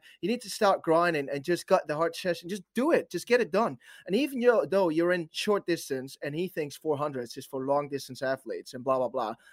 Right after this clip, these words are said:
I said, "Mate, you might as well stop right now,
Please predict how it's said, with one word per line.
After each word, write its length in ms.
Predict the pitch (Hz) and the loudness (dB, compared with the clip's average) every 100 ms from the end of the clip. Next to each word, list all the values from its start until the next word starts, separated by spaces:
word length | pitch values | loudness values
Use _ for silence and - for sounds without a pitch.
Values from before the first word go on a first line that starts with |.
| _ | _
I 60 | 156 | -4
said, 240 | 156 147 | 2 0
"Mate, 280 | 147 156 151 - - - | 2 0 -2 -6 -20 -6
you 80 | 147 | 0
might 160 | 180 | 2
as 100 | 185 | 2
well 180 | 165 160 | 2 2
stop 360 | 147 - 190 - | 0 0 0 2
right 220 | 165 151 | 0 0
now, 300 | 151 143 139 | 0 0 -2